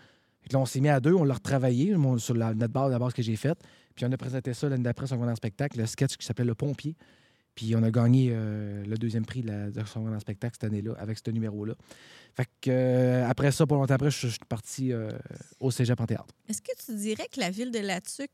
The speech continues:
Speaker 2: euh, l'école secondaire, euh, Champagnat, était bien, euh, avant-gardiste, était bien, euh, dans la culture, était bien, euh, outillée ?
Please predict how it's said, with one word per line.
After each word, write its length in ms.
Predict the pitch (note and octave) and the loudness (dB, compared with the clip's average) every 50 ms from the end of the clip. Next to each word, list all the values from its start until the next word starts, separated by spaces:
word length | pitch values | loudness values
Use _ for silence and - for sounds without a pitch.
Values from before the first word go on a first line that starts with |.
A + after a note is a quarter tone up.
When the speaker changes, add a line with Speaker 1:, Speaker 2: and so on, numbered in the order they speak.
| - - | -8 -8
Speaker 2:
euh, 420 | G3+ F3+ E3+ E3 E3+ F3 F3 F3+ | -6 -6 -6 -6 -6 -6 -6 -6
l'école 300 | F#3+ G3 G3+ - G3 F#3+ | -6 -6 -6 -6 -8 -8
secondaire, 560 | - - G3 F#3+ F#3 F3 F3 F3+ F#3+ F#3+ G3 G3+ | -8 -8 -8 -8 -6 -6 -6 -6 -4 -6 -6 -6
euh, 280 | - D#3 D#3+ D#3 - - | -6 -6 -6 -6 -8 -8
Champagnat, 520 | F3+ - - E3+ - F3 - F3+ F#3 A#3+ D4 - _ _ _ _ _ _ _ _ _ _ _ - | -8 -8 -8 -8 -6 -6 -8 -8 -8 -10 -12 -16 _ _ _ _ _ _ _ _ _ _ _ -8
était 320 | G3 G3 G3+ - G#3+ G3+ | -8 -8 -6 -4 -4 -4
bien, 640 | F#3+ F#3 F#3 F#3 G3 G3 G#3+ A3 A#3 A#3+ B3 A#3+ A3 | -2 -4 -6 -6 -4 -4 -2 -2 -2 -2 -2 -2 -2
euh, 440 | G3+ F#3 F#3 F#3 F#3 F#3 F3+ F3+ F#3 F#3 E3+ _ _ | -2 -2 -4 -4 -6 -6 -8 -8 -10 -12 -14 _ _
avant-gardiste, 1040 | - G3 F#3+ G3 F#3+ F#3+ G3 F#3+ F#3+ F#3 F#3 F#3+ G3 F#3 G3 G#3+ A3+ B3 - - - | -8 -6 -4 -4 -4 -4 -4 -6 -6 -6 -6 -6 -4 -4 -2 -2 -4 -4 -4 -4 -4
était 320 | - G3 F#3+ F#3+ - - G3+ | -4 -4 -6 -6 -6 -6 -6
bien, 640 | F#3 F#3 F#3+ F#3+ G3+ A3 A#3 A3+ A#3+ B3 A#3+ A#3 A3+ | -6 -6 -8 -6 -4 -2 -2 -2 -2 -2 -2 -2 -2
euh, 180 | G3+ G3 F#3+ F#3 | -4 -4 -4 -4
dans 240 | F#3 - G3 F3+ F3+ | -4 -4 -4 -4 -4
la 140 | F3+ F3+ F3+ | -4 -6 -8
culture, 600 | - - - A3+ G#3 G#3 G#3 G3+ A#3 A#3+ C4+ C#4 | -8 0 4 6 6 6 6 2 -4 -8 -8 -8
était 220 | B3+ A3 - G3+ G3 | -8 -6 -6 -6 -8
bien, 480 | F#3+ G3 G3+ A3 A#3 A#3+ A#3+ A#3+ A3 | -8 -6 -6 -6 -6 -4 -6 -4 -4
euh, 240 | G#3 G3 F#3+ F#3+ F#3+ F#3 F#3 - _ _ _ _ _ _ _ _ _ _ _ _ _ _ _ _ - - - _ _ - | -4 -4 -6 -6 -8 -10 -12 -16 _ _ _ _ _ _ _ _ _ _ _ _ _ _ _ _ -18 -18 -18 _ _ -4
outillée ? 800 | A3 A3 G#3 - - - - A#3 A#3 A#3+ C4 C4 C4 C4 C4+ | -4 -4 -4 -6 -12 -12 -8 -6 -2 -2 0 0 -2 -2 -4